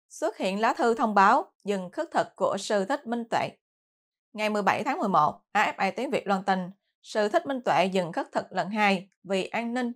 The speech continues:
trật tự. Theo đó, sau lần bị cưỡng bức dừng khất thực đầu tiên xảy ra vào tháng sáu năm hai nghìn không trăm hai mươi bốn, sư Thích Minh Tuệ một lần nữa phải gián đoạn việc tu tập, lần này được cho là tự nguyện. A F A cho biết,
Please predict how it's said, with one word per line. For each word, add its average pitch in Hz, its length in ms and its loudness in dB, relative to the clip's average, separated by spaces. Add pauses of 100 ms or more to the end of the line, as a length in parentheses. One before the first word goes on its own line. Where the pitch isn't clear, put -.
trật - 220 -8
tự. 156 220 -2 (920)
Theo 226 120 2
đó, 196 300 4
sau 269 240 4
lần 185 220 4
bị 175 100 6
cưỡng 185 280 2
bức - 320 0
dừng 185 240 -2
khất 311 200 -8
thực - 220 -8
đầu 175 140 4
tiên 196 380 -2 (140)
xảy - 220 -6
ra 240 200 0
vào 202 160 2
tháng 214 140 -6
sáu 214 280 2
năm 285 140 -2
hai 262 80 0
nghìn 208 160 0
không 208 200 -4
trăm 214 200 0
hai 247 80 0
mươi 233 160 2
bốn, 220 260 6 (300)
sư 208 280 -2
Thích 349 180 -4
Minh 285 180 -6
Tuệ 170 200 6
một 180 200 0
lần 180 180 -2
nữa 147 280 0 (240)
phải 180 180 0
gián 247 220 0
đoạn 175 300 4
việc 180 220 0
tu 262 200 2
tập, 185 160 4 (320)
lần 196 240 -2
này 180 220 0
được 175 200 4
cho 254 140 2
là 190 180 4
tự - 240 -6
nguyện. 175 340 -2 (800)
A 208 220 2
F - 60 -2
A 196 180 4
cho 190 160 0
biết, 202 360 2